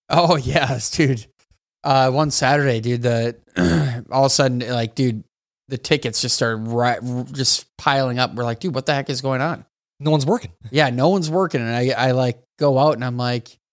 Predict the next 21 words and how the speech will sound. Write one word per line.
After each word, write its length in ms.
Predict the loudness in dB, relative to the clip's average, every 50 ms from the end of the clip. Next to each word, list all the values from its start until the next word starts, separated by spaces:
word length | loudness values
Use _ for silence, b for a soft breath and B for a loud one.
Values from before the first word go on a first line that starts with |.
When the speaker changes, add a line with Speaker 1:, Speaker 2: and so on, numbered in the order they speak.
| _ _ _ _ _ _ _ _ _ _ _ _ _ _
Speaker 1:
call 220 | 0 2 4 4
our 160 | 4 4 2 0
little 240 | 0 0 0 0 0
lead 280 | -2 -4 -4 -6 -4
guy. 260 | -2 -2 0 0 0 -2
I'm 100 | -2 -2
like, 200 | -4 -4 -2 0
"Yo, 140 | 0 0 2
Johar, 520 | 2 2 2 2 4 2 2 2 2 2 2
uh, 200 | 2 2 2 0
where, 220 | -2 -2 -2 -2
what's 240 | 0 0 -2 0 0
everyone 300 | 0 0 0 0 0 -2
doing?" 360 | -2 -2 -2 -2 -2 -4 -8 -14 _ -6
Like, 320 | -2 0 0 0 0 2
uh, 120 | 0 0 0
dude, 360 | -2 0 2 2 2 2 0
no-, 240 | -2 -4 -4 -4 -2
nothing's 400 | 0 0 0 0 0 -4 -4 -2
getting 200 | -4 -4 -4 -2
done. 320 | 0 0 0 0 -2 -6